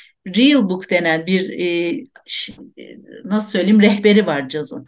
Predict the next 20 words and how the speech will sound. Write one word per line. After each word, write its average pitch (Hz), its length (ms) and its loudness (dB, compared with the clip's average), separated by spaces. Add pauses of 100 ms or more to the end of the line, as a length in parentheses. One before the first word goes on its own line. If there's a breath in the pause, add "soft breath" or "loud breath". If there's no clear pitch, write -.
(400 loud breath)
Bu 269 120 -4
kitaptaki, 185 840 -4
e, 160 800 -2
kitaplar 180 1200 -4 (340)
dizisindeki 156 920 -6
bir 226 120 -6
takım 147 380 -6 (400 loud breath)
eserler, 196 760 -2
parçalar 175 760 -8 (220 loud breath)
hemen 277 300 0
hemen 202 320 -2
bütün 233 240 0
caz 170 300 -4
müzisyenleri 160 640 -8
tarafından 165 680 -8
bilinir. 135 320 -6
Yani 190 280 -4
dünyanın 208 380 2
neresine 202 480 -2
gitseniz 185 640 -8